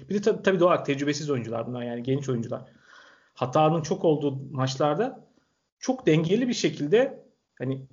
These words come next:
çok böyle farklı öne geçmek ve maçı yönetmek çok kolay değildir yani. Bunu sürekli yapabilmeleri,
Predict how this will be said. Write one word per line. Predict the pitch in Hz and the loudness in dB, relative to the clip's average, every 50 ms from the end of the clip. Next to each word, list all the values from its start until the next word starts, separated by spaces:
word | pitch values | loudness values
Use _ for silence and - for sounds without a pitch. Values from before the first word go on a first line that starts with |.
| - - | -20 -8
çok | - - 220 208 - | -4 -4 -2 2 4
böyle | 196 190 190 | 4 4 4
farklı | 190 - - 175 175 - - 214 208 - | 4 2 0 0 0 2 2 0 0 2
öne | 170 147 151 175 | 2 0 2 2
geçmek | 175 170 170 160 160 - - 185 180 - | 2 2 0 0 0 -2 -6 -4 -2 0
ve | 196 175 | 0 0
maçı | 156 139 135 139 135 - - 208 | 0 0 -2 -2 -2 -2 0 0
yönetmek | 185 180 175 - - 196 - | 0 0 0 -2 -6 -8 -6
çok | - 185 - | -6 -8 -6
kolay | - - 160 165 165 160 | -2 2 4 4 4 4
değildir | 185 185 160 147 131 | 4 2 2 2 2
yani. | 127 120 117 113 117 | 2 0 0 -2 -2
Bunu | 147 190 202 | 0 0 0
sürekli | 202 - - 170 190 202 202 214 214 | 0 0 0 2 2 2 2 0 2
yapabilmeleri, | 202 190 196 202 175 190 190 202 202 208 208 214 214 220 220 226 220 220 | 2 2 2 0 -2 -2 0 0 2 4 4 4 4 4 2 0 -2 -14